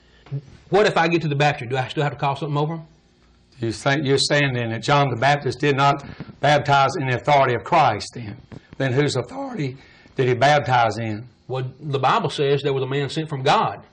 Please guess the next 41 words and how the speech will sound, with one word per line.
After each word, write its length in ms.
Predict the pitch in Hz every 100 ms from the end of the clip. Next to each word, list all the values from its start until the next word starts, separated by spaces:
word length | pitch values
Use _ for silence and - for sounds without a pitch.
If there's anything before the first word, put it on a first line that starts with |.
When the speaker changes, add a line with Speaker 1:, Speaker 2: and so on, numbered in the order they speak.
| _ _ _ _ _ _ _
Speaker 1:
It 100 | 143 151
was 180 | 139
God's 420 | 127 139 190 247 156
authority 320 | 156 143 139
by 160 | 131
who 160 | 127 147
he, 140 | 131
by, 240 | - 139 139
uh, 560 | - - 135 117 110 - _ _ -
that 180 | 135 135
he 80 | 143
was 100 | 127
baptizing 540 | 131 123 151 190 135
by. 100 | 120
Speaker 2:
But 120 | 117 127
it 20 |
doesn't 180 | 131 277
make 140 | 190
no 160 | 139 127
difference 420 | 147 214 156 160
then. 280 | 131 113 101 _ - - -
If 120 | 120
it's 160 | 131 120
God, 480 | 120 175 190 156 143
then 320 | 123 127 127 - - -
it 100 | 127
was, 140 | 123 117
uh, 60 |
according 560 | 139 127 113 147 143 131
to 20 |
what 220 | 127 139 139
you 160 | 165
believe, 440 | 180 127 123 123 135
it 40 |
doesn't 180 | 139 135
make 140 | 143
no 120 | 135
difference 380 | 127 143 135 117
what 200 | 151 139
you 80 | 131
say. 300 | - 180 151